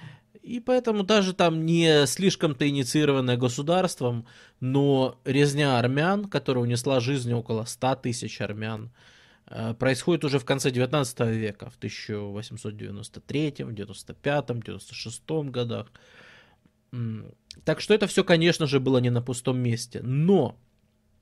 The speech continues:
в тысяча девятьсот восьмом году к власти в Турции приходит прогрессивное правительство, мы об этом говорили.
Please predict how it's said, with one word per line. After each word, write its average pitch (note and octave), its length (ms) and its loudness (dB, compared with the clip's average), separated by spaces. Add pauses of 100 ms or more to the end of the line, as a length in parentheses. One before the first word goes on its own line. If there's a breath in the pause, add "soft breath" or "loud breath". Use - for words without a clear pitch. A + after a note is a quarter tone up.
(240)
в - 140 -20
тысяча G3+ 340 -2
девятьсот F#3+ 400 0
восьмом A3 480 0
году A2+ 400 0 (1040 soft breath)
к - 80 -16
власти D#3 440 2
в A#2+ 100 -4
Турции F#3 680 -2 (460)
приходит F3 440 2
прогрессивное E3+ 640 0
правительство, E3+ 680 -2
мы A2+ 160 -4
об E3+ 100 0
этом G3 200 0
говорили. F#3+ 560 -2